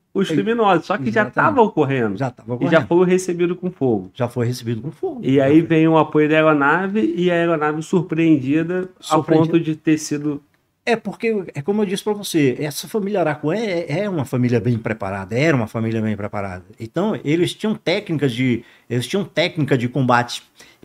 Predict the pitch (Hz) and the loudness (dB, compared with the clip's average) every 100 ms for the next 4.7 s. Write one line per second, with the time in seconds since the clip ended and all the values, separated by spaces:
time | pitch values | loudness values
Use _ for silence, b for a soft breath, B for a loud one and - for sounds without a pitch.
0 | - 160 151 139 139 147 120 - 135 147 | -4 -4 0 -2 -2 -6 -8 -4 -4 -2
1 | 143 131 131 131 127 131 139 - 127 120 | -2 -2 -4 -2 -2 -2 -6 -4 -4 -2
2 | 117 113 151 147 147 135 113 B B 135 | -4 -4 0 0 0 -2 -6 B B -4
3 | 135 135 - 135 151 143 127 - 156 143 | 0 -2 0 -2 0 0 -2 -4 -2 0
4 | 143 117 - 135 165 190 | 2 0 -2 0 2 2